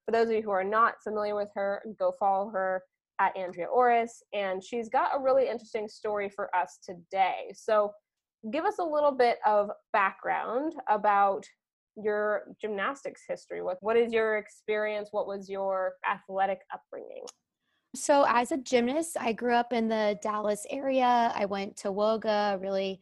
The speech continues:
Speaker 2: famous gym. I had really good coaches. I did elite there for one year, and then I dropped back down to level ten, and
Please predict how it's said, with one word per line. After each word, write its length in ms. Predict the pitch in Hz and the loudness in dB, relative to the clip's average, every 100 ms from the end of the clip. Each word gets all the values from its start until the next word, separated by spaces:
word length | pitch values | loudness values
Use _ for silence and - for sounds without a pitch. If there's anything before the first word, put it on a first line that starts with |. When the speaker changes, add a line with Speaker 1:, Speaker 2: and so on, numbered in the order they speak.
| - | -8
Speaker 2:
famous 420 | 226 233 254 233 - | -2 0 0 -2 -6
gym. 480 | 254 233 233 233 | 0 2 2 0
I 60 | 220 | -2
had 260 | 202 208 185 | -2 -2 -2
really 240 | 208 214 | -4 -4
good 180 | 214 196 | -4 -10
coaches. 720 | - 202 202 220 208 214 208 - _ - | -4 -6 -4 -4 -2 -2 -4 -10 _ -4
I 640 | 196 202 202 208 208 208 - | 0 2 2 2 0 -2 -2
did 520 | 208 196 190 190 208 190 - _ _ _ _ - | 0 0 -2 -4 -6 -10 -18 _ _ _ _ -8
elite 440 | 233 208 240 269 - | -6 -4 -4 -4 -6
there 360 | 262 233 233 233 | -4 0 0 0
for 220 | - 220 | -4 -8
one 400 | 180 185 202 208 | -8 -10 -8 -6
year, 420 | 208 208 214 294 392 _ _ - | -2 0 2 0 -4 _ _ -8
and 180 | 202 208 | -4 -4
then 140 | 202 | -2
I 220 | 196 196 | 0 -2
dropped 360 | 180 208 202 - | -2 -2 -4 -2
back 220 | 208 208 | -2 -2
down 260 | 208 196 196 | -4 -6 -6
to 120 | 208 | -6
level 260 | 202 190 196 - | -8 -8 -12 -6
ten, 460 | 240 233 226 220 | -2 0 0 -2
and 160 | 196 | -6